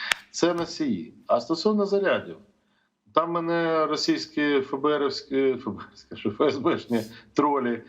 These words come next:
постійно ловлять, і у вас може бути підписано на Ютубі, що от він не розбирається.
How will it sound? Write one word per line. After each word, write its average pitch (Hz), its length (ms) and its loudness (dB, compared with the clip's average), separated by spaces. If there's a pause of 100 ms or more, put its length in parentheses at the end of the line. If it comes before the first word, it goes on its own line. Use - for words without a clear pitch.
(160)
постійно 135 480 2
ловлять, 117 440 2
і 135 40 2
у 143 60 2
вас 127 260 0
може 101 220 -4
бути 98 260 -4
підписано 101 640 -2
на 110 120 2
Ютубі, 135 480 0 (360)
що 120 340 2
от 117 160 -2
він 139 280 0
не 135 80 4
розбирається. 131 1400 0